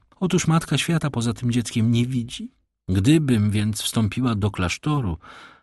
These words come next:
cały mój majątek, jak również i scheda po margrabiostwie, przeszłyby najpierw na ojca, a potem na Edwardka.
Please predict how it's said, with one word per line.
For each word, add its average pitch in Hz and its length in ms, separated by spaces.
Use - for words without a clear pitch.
cały 185 280
mój 139 220
majątek, 113 580
jak 92 160
również 98 340
i 95 60
scheda 110 460
po 90 300
margrabiostwie, 95 920
przeszłyby 120 580
najpierw 113 380
na 127 240
ojca, 101 560
a - 60
potem 107 360
na 139 180
Edwardka. 127 580